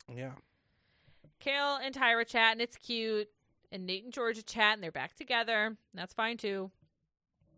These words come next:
Speaker 2: Zach wants to chat to Lucinda, and she isn't interested in chatting. And he insists that if she doesn't want to talk, she should at least sit there and listen, and she has no backbone, so she does.
Speaker 1: Well, she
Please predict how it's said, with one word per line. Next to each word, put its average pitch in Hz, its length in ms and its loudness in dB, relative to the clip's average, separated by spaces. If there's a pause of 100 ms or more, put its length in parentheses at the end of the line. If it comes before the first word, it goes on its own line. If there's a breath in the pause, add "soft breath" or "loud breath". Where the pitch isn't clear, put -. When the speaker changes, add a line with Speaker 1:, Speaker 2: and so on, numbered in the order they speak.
(640 soft breath)
Speaker 2:
Zach 233 300 6
wants 269 200 0
to 277 60 -10
chat 269 180 0
to 285 80 -6
Lucinda, 220 880 0
and 185 280 -4
she 240 140 -6
isn't 302 180 -6
interested 311 440 -8
in 285 80 -12
chatting. 185 640 0 (560)
And 190 340 -2
he 247 200 -6
insists 330 540 -6
that 220 100 0
if 202 100 -2
she - 160 -2
doesn't 330 200 0
want 339 120 -2
to 339 60 -4
talk, 214 520 2
she - 240 -8
should 202 220 -2
at 175 120 -2
least 269 340 -8
sit - 360 -8
there 320 180 6
and 311 120 0
listen, 190 420 -4
and 185 200 -6
she 208 180 -8
has 185 200 -2
no 165 140 -4
backbone, - 760 -14
so 180 160 -10
she 175 160 -14
does. - 520 -12 (500 loud breath)
Speaker 1:
Well, 160 220 0
she 143 360 -4